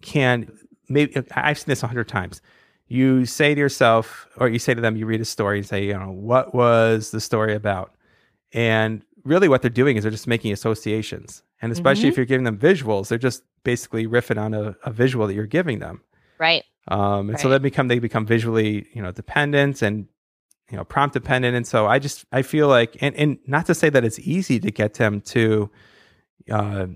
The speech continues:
Speaker 1: use devices or use Core to talk about things. It takes a lot, a lot of work.
Speaker 2: Yes.
Speaker 1: But, um, you know, you wanna talk about what better way to align with a Common Core.
Speaker 2: Mm-hmm.
Speaker 1: You know, they talk about in every Common Core grade about, you know, describing or relating. I mean,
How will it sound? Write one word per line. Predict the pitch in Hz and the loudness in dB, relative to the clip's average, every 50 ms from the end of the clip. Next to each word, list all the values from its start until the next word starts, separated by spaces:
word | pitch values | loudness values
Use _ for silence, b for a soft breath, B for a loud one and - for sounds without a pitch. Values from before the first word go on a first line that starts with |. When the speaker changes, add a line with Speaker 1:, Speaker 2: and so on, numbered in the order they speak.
| - _ _ | -16 _ _
Speaker 1:
use | _ 120 123 131 131 120 | _ 2 4 4 4 4
devices | - 127 110 117 110 110 110 - - 110 101 107 | 2 2 4 4 2 2 2 0 -2 -4 -2 -2
or | 101 101 | -4 -2
use | 101 107 113 110 107 107 - - - - _ _ | -2 -2 -2 -2 -2 -4 -8 -12 -14 -18 _ _
Core | - - 127 120 110 107 | -2 2 4 4 4 4
to | 110 | 0
talk | - - - 120 127 139 - | -4 -2 0 0 0 2 0
about | 123 110 95 92 | 0 0 -2 -2
things. | - 95 95 - | -4 -8 -4 -4
It | 135 - | -6 -2
takes | - 139 123 - | -2 -4 -2 0
a | 135 | -2
lot, | 113 110 107 110 110 104 101 101 | -2 0 2 2 2 2 0 -2
a | 117 | -2
lot | 113 95 98 98 | -4 -4 -6 -6
of | 110 127 | -6 -2
work. | 165 202 220 - - - - - _ _ _ _ _ _ _ _ _ _ _ _ | 0 2 2 2 0 -4 -12 -20 _ _ _ _ _ _ _ _ _ _ _ _
Speaker 2:
Yes. | 185 175 143 127 - - | -2 -2 -2 -2 -4 0
Speaker 1:
But, | - 113 110 107 - - | 2 2 2 4 4 2
um, | 113 110 107 107 104 101 107 104 82 - _ _ | 4 4 4 2 2 0 -2 -8 -10 -14 _ _
you | - 135 | -4 -2
know, | 127 113 | -2 -2
you | 110 120 143 | -2 0 2
wanna | 180 170 151 | 2 2 2
talk | - - 156 147 | 2 0 0 0
about | - 127 120 117 110 98 | 0 0 2 2 0 2
what | 117 131 139 - | 0 -2 -2 2
better | - 127 123 123 | 0 0 2 2
way | 120 120 117 | 2 2 0
to | 117 - - | 0 -2 -4
align | 110 104 101 104 107 110 | -4 -4 -4 -6 -6 -6
with | 107 - | -6 -6
a | - | -8
Common | - - 107 98 101 101 104 | -8 -6 -6 -6 -6 -6 -8
Core. | - - 95 95 113 147 156 - _ _ _ _ _ _ _ 165 | -8 -8 -4 -2 -2 -2 -2 -8 _ _ _ _ _ _ _ -16
Speaker 2:
Mm-hmm. | 160 151 143 151 156 151 156 160 | -16 -14 -14 -14 -14 -14 -8 -2
Speaker 1:
You | 113 113 | 0 2
know, | 117 113 | 4 4
they | 113 113 | 4 2
talk | - - - 120 117 - | 2 2 0 0 2 2
about | 123 113 110 | 2 4 4
in | 110 110 | 4 2
every | 120 120 120 | 0 -2 -2
Common | - - - 123 113 110 104 | -4 -2 -2 0 0 0 -4
Core | - - 110 113 | -2 0 0 0
grade | 104 104 101 101 113 | 0 0 0 0 2
about, | 120 117 98 95 - _ _ - | 2 2 0 -2 -2 _ _ -14
you | - 98 | -12 -10
know, | 92 92 | -10 -10
describing | 98 - 113 - - - - 110 98 104 107 117 117 113 | -8 -6 -6 -6 -6 -2 -2 -2 0 0 0 0 0 0
or | 101 | 0
relating. | 98 98 95 98 98 104 113 139 139 113 | -2 -2 -4 -4 -4 -2 -2 -2 -2 -2
I | 98 | -4
mean, | 104 107 107 107 104 113 117 | -4 -4 -4 -6 -6 -8 -12